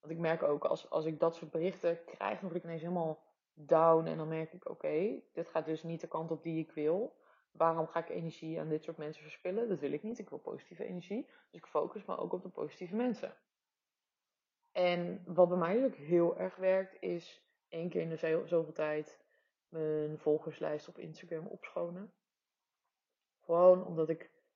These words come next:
die energie van bepaalde mensen niet meer wil zien, omdat ik daar gewoon niet meer in zit of zo. En dat is niet omdat ik die mensen niet meer leuk vind, <laughs> maar gewoon om de boodschap of om hoe ze iets uitdragen. En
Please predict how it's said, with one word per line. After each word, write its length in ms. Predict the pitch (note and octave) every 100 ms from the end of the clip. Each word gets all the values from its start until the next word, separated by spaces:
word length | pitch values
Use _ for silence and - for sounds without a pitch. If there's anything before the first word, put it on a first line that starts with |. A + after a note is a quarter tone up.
| _ _ _ _ _ _ _ _ _
die 280 | - E3+ F3
energie 800 | F3 E3 D#3 E3 E3 E3 E3+ _ _ _
van 200 | D#3 D#3+
bepaalde 360 | D#3 D3+ D#3
mensen 440 | D3+ D3+ - D#3 D3+ _ _ _ _ _ _ _
niet 220 | F#3 F#3
meer 140 | F3+ E3
wil 140 | E3
zien, 200 | D#3+ F#3
omdat 180 | F3+ D#3+
ik 100 | D#3
daar 180 | D#3 D#3
gewoon 200 | D#3+ D3+
niet 120 | D#3
meer 160 | D3+
in 200 | - E3
zit 240 | - - -
of 120 | -
zo. 220 | - - - _ _ _ _ _ _ _
En 140 | - E3
dat 80 | F3
is 60 |
niet 160 | F#3+ A3+
omdat 140 | A3
ik 60 | A3
die 100 | G3+
mensen 280 | A3+ A#3+ G3
niet 240 | E3+ - -
meer 180 | F3
leuk 260 | D#3+ E3 D#3+
vind, 420 | - E3+ A#3+ -
<laughs> 40 | -
maar 120 | G3+
gewoon 300 | F#3+ F#3 F#3+
om 140 | F#3+
de 60 | E3+
boodschap 500 | E3+ F3+ - E3+ E3
of 180 | E3 E3
om 260 | E3 D#3+ _ - _ _
hoe 160 | F#3+ G3
ze 100 | G3+
iets 200 | E3+ -
uitdragen. 720 | D#3+ E3+ D3+ C#3+ D3 - -
En 200 | D3+ D3